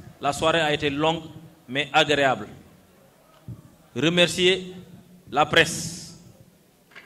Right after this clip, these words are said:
Vous avez assuré. Nous sommes tous contents. Et vous, certainement, vous, vous allez nous permettre encore de revivre cette manifestation chez nous,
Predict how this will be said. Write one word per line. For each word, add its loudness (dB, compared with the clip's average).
Vous -8
avez 0
assuré. -4
Nous -10
sommes -4
tous -6
contents. -2
Et -4
vous, -4
certainement, -4
vous, -14
vous -8
allez 2
nous -4
permettre -2
encore -6
de -2
revivre 0
cette -8
manifestation -4
chez 4
nous, -4